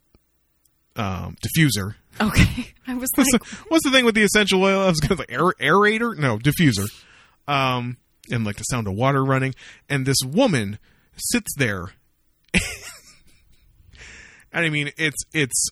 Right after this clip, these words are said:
Speaker 1: low-hanging fruit to be, to utter Kafkaesque, but I mean, come on.
Speaker 2: It, it,
Speaker 1: She's
Speaker 2: there is
Speaker 1: sitting there and saying, "Here are some facts about your, your Audi. Please do not respond to any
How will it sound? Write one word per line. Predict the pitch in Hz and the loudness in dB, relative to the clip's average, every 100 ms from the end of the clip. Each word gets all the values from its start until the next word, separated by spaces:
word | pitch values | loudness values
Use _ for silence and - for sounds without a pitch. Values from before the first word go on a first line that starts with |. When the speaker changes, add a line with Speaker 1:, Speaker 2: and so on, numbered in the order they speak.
| _ _ _ - | _ _ _ -8
Speaker 1:
low-hanging | 139 147 147 135 127 | 2 4 4 0 -2
fruit | 143 127 | -2 -4
to | 117 110 | -4 -6
be, | 113 107 107 _ - | -4 -4 -8 _ -4
to | 107 95 _ - | -4 -4 _ -6
utter | 113 101 | -4 -4
Kafkaesque, | - 110 - 98 95 90 - | -4 -6 -6 -6 -6 -4 -4
but | 117 | -2
I | 107 | -2
mean, | 104 98 - _ _ - _ _ _ - | -4 -6 -12 _ _ -20 _ _ _ -10
come | 156 120 | -4 -4
on. | 82 - - _ _ _ 170 - - _ _ _ _ - | -4 -12 -20 _ _ _ -20 -20 -20 _ _ _ _ -8
Speaker 2:
It, | 226 - _ | -6 -6 _
it, | 226 208 - - - 170 - - - _ - | -14 -14 -16 -20 -20 -20 -20 -20 -20 _ 0
Speaker 1:
She's | - 180 | 2 4
Speaker 2:
there | |
is | 233 | 4
Speaker 1:
sitting | 220 214 | 4 6
there | 196 185 | 6 6
and | 180 165 | 2 2
saying, | 170 160 | 2 2
"Here | 151 - 220 | 0 4 4
are | 196 | 4
some | - 151 | 0 -2
facts | - 180 131 - | 0 0 0 -2
about | 117 120 113 | -2 -2 -2
your, | 117 110 104 120 - | -2 -2 -4 -8 -4
your | 127 - | -4 -2
Audi. | 117 110 92 - _ _ _ _ _ _ _ _ _ _ _ _ - | -2 -4 -6 -16 _ _ _ _ _ _ _ _ _ _ _ _ -4
Please | - 175 | 2 4
do | 156 | 4
not | 151 143 123 | 2 2 0
respond | 127 - 131 113 92 71 - _ _ _ _ | 0 0 0 0 -4 -10 -16 _ _ _ _
to | - 110 | -6 -2
any | 127 | -2